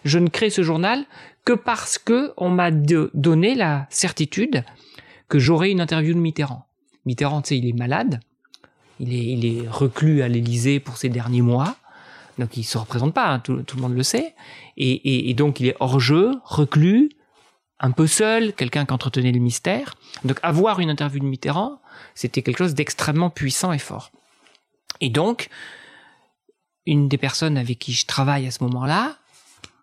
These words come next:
notre cahier des charges, notre contrat, c'est que c'est sûr, et Mitterrand lui a dit : « Oui, je dois avoir ce, cette interview de Mitterrand. » Et on l'a pas. Et on l'aura jamais. Et donc, je passe le premier numéro où je vends trente-huit mille exemplaires, ce qui est pas mal.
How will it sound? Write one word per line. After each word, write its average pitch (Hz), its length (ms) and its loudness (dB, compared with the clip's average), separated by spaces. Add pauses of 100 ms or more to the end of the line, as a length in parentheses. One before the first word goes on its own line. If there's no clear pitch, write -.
(140)
notre 123 240 -4
cahier 156 220 0
des 135 120 0
charges, 139 300 -2
notre 127 140 -10
contrat, 180 540 0 (400)
c'est - 180 -4
que - 100 -8
c'est 120 160 -2
sûr, 311 460 2
et 127 320 -2
Mitterrand 139 420 2
lui 123 100 4
a 120 40 4
dit : « 113 140 2
Oui, 180 340 2
je 127 140 -6
dois 143 160 2
avoir 156 240 -4
ce, 131 280 -8 (180)
cette - 220 -12
interview 139 360 -8
de 143 40 -4
Mitterrand. » 135 360 -10 (520)
Et 160 80 0
on 196 80 2
l'a 220 100 2
pas. 180 320 -6 (580)
Et 143 60 0
on 135 60 4
l'aura 147 220 2
jamais. 127 320 -2 (760)
Et 135 60 -2
donc, 160 200 2
je 156 120 2
passe 190 240 -2
le 175 40 0
premier 165 500 0
numéro 165 340 4
où 160 40 6
je 139 80 0
vends 147 100 0
trente-huit 165 320 -2
mille 165 140 4
exemplaires, 156 500 0
ce - 100 -6
qui - 120 -4
est - 40 0
pas 202 120 0
mal. 262 320 0